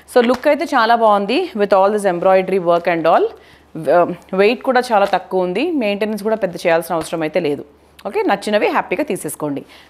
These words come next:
So let's see the next variety. Yes, so this is the next variety. ఇది మనకు కొంచెం ఏంటి అంటే this is like more traditional. So ఇంతవరకు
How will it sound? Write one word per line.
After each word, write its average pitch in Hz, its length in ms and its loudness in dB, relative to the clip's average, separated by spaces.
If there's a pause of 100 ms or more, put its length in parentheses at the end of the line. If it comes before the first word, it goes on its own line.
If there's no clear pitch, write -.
So 247 140 2
let's 233 200 0
see 226 140 0
the 453 80 -2 (180)
next 196 260 -6
variety. 147 320 -2 (800)
Yes, 220 140 2 (180)
so 254 60 6 (140)
this 233 200 -4
is 277 60 0 (100)
the 233 140 4
next 220 200 -6 (100)
variety. 196 400 2 (800)
ఇది 302 160 6
మనకు 285 240 4
కొంచెం 254 300 2
ఏంటి 240 200 0 (100)
అంటే 240 240 -2
this 233 180 -4
is 247 100 -4
like 247 140 0 (100)
more 247 140 6 (100)
traditional. 196 500 0 (420)
So - 140 4
ఇంతవరకు 277 380 2